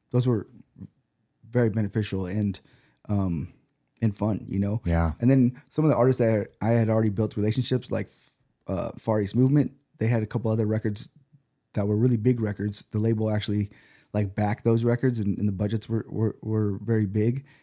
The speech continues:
Speaker 1: And then Game. So Game continued having records and I was his go-to. So those kinda transferred over and we just kinda continued the process. It, you know, now thinking back, like,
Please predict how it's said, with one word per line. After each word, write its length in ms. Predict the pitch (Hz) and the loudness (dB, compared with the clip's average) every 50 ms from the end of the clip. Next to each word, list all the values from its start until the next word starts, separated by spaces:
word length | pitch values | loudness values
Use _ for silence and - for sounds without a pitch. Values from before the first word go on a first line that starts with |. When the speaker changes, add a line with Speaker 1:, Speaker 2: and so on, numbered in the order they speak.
| _ _ - | _ _ 0
Speaker 1:
And 140 | 107 110 117 | 2 4 4
then 120 | 117 107 | 4 4
Game. 380 | 101 113 120 117 101 85 95 98 - _ - _ _ _ | 2 2 2 0 0 -4 -6 -10 -14 _ -20 _ _ _
So 240 | - - - 98 92 | -8 -4 -2 -2 -2
Game 260 | 95 98 113 107 107 | 0 0 2 2 2
continued 380 | 101 110 101 107 104 104 104 95 | 2 0 0 2 2 0 0 0
having 300 | 101 98 92 101 98 101 | -2 -4 -2 -2 -4 -2
records 380 | 95 95 - 98 95 98 101 | -4 -4 -4 -4 -6 -4 -4
and 220 | 101 95 95 95 - _ _ _ _ - | -2 -2 -2 -4 -6 _ _ _ _ -4
I 100 | - 101 | -2 0
was 140 | 101 98 92 | 0 0 -2
his 120 | 92 95 | -4 -6
go-to. 500 | 98 - 92 92 90 - - 101 98 185 - | -4 -4 -4 -4 -2 -2 -2 -2 -2 -2 -4
So 300 | - - 101 95 95 - - - - _ _ - | -4 -2 -2 -2 -2 -6 -10 -20 -20 _ _ -4
those 180 | - 113 120 120 | 0 0 0 2
kinda 220 | - 127 113 107 | 2 0 0 0
transferred 500 | - - - 113 104 104 104 - 110 101 | -2 -2 -2 -2 -2 -2 -2 -2 -2 -2
over 420 | 101 107 110 101 127 139 143 139 139 - - | 0 0 0 2 2 0 0 -2 -6 -12 -6
and 340 | - 104 104 104 104 98 92 - _ _ _ _ _ _ _ _ _ _ _ _ _ _ - | -4 -2 0 0 0 -2 -4 -6 _ _ _ _ _ _ _ _ _ _ _ _ _ _ -4
we 140 | 104 117 120 | -2 -2 -2
just 160 | 127 127 - | -2 -2 -2
kinda 180 | - 127 120 | 0 0 0
continued 440 | 127 - 131 123 - 131 131 131 123 | 0 0 0 0 2 2 2 2 2
the 60 | 123 | 0
process. 560 | 107 - 139 135 147 151 - - 87 95 - - | -4 0 2 2 2 0 -2 -4 -4 -4 -4 -4
It, 160 | 90 85 - - - - - _ _ _ _ _ _ _ _ _ _ _ _ _ _ _ _ _ - | -6 -6 -8 -14 -20 -20 -20 _ _ _ _ _ _ _ _ _ _ _ _ _ _ _ _ _ 2
you 80 | - 127 | 4 4
know, 60 | 120 | 6
now 240 | 107 110 123 127 151 | 6 6 4 4 2
thinking 320 | - 170 160 147 143 117 | 2 2 0 0 0 0
back, 280 | 95 113 113 123 139 - | 0 0 0 -2 -2 -2
like, 200 | 98 95 95 | -4 -4 -6